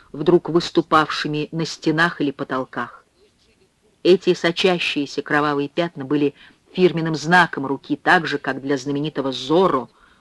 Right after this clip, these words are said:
буква "З", начертанная в пыли дороги, на камне или на спине врага.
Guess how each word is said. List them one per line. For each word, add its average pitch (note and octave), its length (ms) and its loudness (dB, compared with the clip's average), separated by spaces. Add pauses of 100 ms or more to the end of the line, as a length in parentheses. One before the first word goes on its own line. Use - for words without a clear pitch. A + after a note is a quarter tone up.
(120)
буква D#3 440 0
"З", D3+ 260 0 (680)
начертанная C#3 800 -2
в - 120 -20
пыли C#3+ 280 -2
дороги, C#3+ 500 0 (280)
на D3 160 -2
камне D#3+ 500 -2 (240)
или A#3 160 -2
на G#3+ 80 0
спине E3+ 340 -2
врага. C#3 400 -8